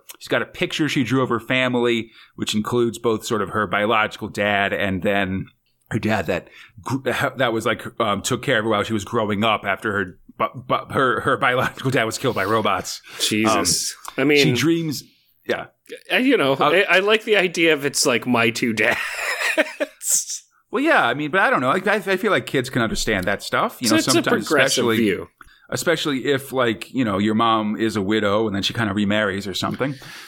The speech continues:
Speaker 1: That's,
Speaker 2: Mm.
Speaker 1: and, um, <clears throat> she, she just dreams of a, of having a big, nice, safe house for her and all her family. And I feel like this is actually,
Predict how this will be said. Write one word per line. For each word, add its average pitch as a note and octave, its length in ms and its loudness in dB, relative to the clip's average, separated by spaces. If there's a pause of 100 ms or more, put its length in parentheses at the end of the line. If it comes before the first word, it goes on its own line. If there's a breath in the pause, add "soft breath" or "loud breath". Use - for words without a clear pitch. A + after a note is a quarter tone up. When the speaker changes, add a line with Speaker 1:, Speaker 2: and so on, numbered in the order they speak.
(120)
Speaker 1:
That's, D3+ 260 0
Speaker 2:
Mm. G#2+ 240 0 (100)
Speaker 1:
and, C3 140 -4
um, B2 720 0 (100)
<clears throat> - 60 -20
she, E3 280 0
she - 340 0
just E3+ 240 -2
dreams E3+ 840 -2 (260 loud breath)
of B2+ 220 2
a, A#2+ 100 2 (240)
of C3+ 220 2
having A#2+ 220 0
a G#2+ 100 0
big, D3+ 340 2
nice, C3+ 300 0
safe B2 240 -2
house A#2 340 0
for G#2+ 160 -2
her B2+ 220 2
and A#2+ 80 0
all A#2+ 140 2
her A2+ 160 0
family. A2+ 600 0 (220 loud breath)
And E3+ 100 -2
I B3 60 -2
feel B3 120 0
like A#3 60 -4
this B3+ 120 -6
is A#3 80 -8
actually, A#3+ 600 -2